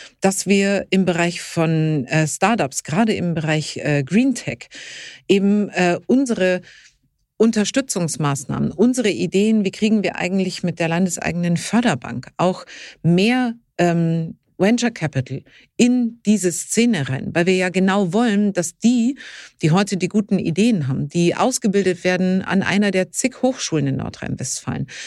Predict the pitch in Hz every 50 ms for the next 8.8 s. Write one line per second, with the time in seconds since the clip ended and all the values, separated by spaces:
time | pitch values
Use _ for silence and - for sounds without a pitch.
0 | - - - - - 180 175 - - 196 170 190 175 - - 233 262 277 269 269
1 | - - - 233 247 254 254 240 - 185 - - 208 202 - 180 185 180 - 190
2 | 170 226 220 - 156 131 - - - 131 - - - 127 127 131 131 - - -
3 | 165 - 190 226 - - 214 220 202 214 208 202 - - - - - - - -
4 | - - 208 175 202 175 - 196 220 233 233 233 208 190 - - - 185 185 185
5 | 185 175 185 185 185 170 - - - _ _ _ _ _ _ - - 247 254 -
6 | - 208 180 - - 165 156 - - 190 240 240 - - 269 262 233 - 180 185
7 | 185 175 - - - 165 185 185 170 226 254 247 214 - - - - 180 175 -
8 | - 202 214 180 147 135 - - - 196 220 208 185 185 190 196